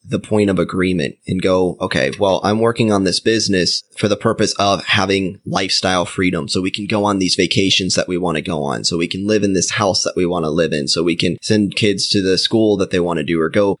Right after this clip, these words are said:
play on the sports teams that they want to play on and get all the things that they want," right?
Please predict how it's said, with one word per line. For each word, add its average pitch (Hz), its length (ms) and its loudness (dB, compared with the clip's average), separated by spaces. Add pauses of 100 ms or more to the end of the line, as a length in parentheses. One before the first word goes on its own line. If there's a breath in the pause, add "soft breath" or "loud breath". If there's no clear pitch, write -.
play 110 340 2
on 95 220 -4
the 87 340 -2 (160)
sports - 400 0
teams 101 280 0
that 95 100 -6
they 104 60 2
want 101 160 2
to 87 40 0
play 113 240 2
on 92 160 0
and 85 100 -2
get 110 140 2
all 107 160 2
the 104 100 0
things 113 300 0
that 98 120 -2
they 87 100 0
want," 107 360 -2 (160)
right? - 260 -4